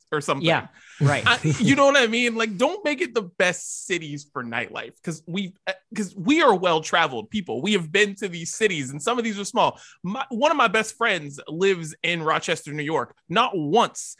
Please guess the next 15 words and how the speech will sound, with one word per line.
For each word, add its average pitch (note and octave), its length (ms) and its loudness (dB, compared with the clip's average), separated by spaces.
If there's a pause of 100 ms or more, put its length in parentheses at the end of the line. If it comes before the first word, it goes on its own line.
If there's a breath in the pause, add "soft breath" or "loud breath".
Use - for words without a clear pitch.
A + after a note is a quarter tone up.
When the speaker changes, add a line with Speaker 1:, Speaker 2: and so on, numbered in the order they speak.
Speaker 1:
has F#3 100 0
she - 320 -2
ever D4 300 4
told A3+ 340 -2
me. - 200 -18
She's A#3 180 -4
lived B3+ 140 -4
there C4 80 0
for, C4 100 -4
like, B3 180 0
five A3+ 220 2
or A#3 80 2
six A3+ 200 -10
years A3 240 -4
now. B2+ 200 0